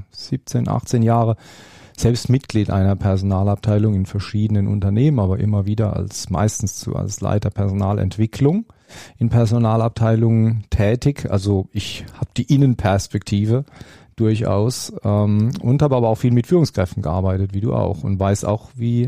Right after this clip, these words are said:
die andere Seite aussieht. Warum ist denn die Personalabteilung wichtig im Unternehmen?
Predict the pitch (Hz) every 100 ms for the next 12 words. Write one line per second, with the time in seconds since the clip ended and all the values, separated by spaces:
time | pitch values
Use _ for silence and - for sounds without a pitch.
0 | 127 123 117 90 92 - - 90 - 85
1 | 85 - - - _ - - - - -
2 | 123 143 165 - - 156 - 147 131 123
3 | 117 107 107 104 104 107 101 - 95 92
4 | 95 87 - 95 90 - - - - -
5 | _ _ _ _ - 78 82 95 - 53
6 | 50 95